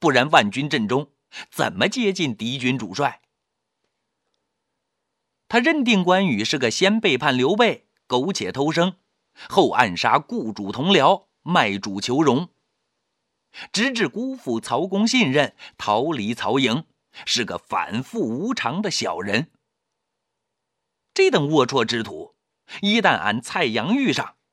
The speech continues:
没说的，一刀两断。现在曹操令自己去讨伐关羽正欲投奔的主人刘备，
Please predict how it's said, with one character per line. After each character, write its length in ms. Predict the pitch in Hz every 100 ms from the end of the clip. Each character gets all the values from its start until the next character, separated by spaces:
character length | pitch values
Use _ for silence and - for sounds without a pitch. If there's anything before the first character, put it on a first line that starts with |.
| _ _ _ _ _
没 180 | 127 202
说 240 | 226 269
的， 200 | - - _ _ - 180
一 320 | 294 226 127
刀 240 | 175 247
两 260 | 277 117 123
断。 380 | 208 277 - _ _ _ _ _ _ _ _ _ _ _ _ _ _ _ _ _ _ _ _ _ _ _ _ _ _
现 240 | - 160 156
在 100 | 147
曹 220 | 143 165
操 240 | 160 160
令 240 | 170 147 135
自 180 | 131
己 220 | 101 95 110
去 160 | 135
讨 260 | - 101 104
伐 200 | 123 151
关 260 | 185 220
羽 400 | 202 107 143 - -
正 320 | 175 123 113
欲 180 | 123 113
投 280 | - 113 170
奔 220 | 170 110
的 100 | 120
主 240 | 104 90
人 200 | 98 127
刘 180 | 147 143
备， 340 | 185 202 -